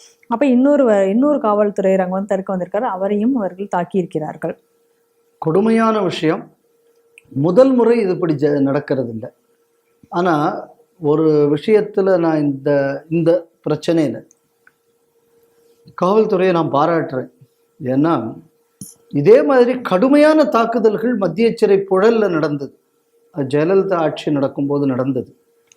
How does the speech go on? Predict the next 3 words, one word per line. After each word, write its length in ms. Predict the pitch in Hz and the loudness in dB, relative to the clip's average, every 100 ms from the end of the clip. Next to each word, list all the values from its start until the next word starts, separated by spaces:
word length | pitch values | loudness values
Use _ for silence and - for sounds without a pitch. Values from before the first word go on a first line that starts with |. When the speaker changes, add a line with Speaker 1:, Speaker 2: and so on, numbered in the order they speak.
| _ _ _ _ _ _ _ - | _ _ _ _ _ _ _ -10
Speaker 2:
இரத்த 560 | 127 131 165 - 269 247 | -4 -2 -2 0 0 2
விழாராக 600 | 220 214 202 202 185 196 | 2 4 4 2 0 -2
காவலர்கள் 720 | 175 175 185 175 143 170 | 0 0 2 0 0 -2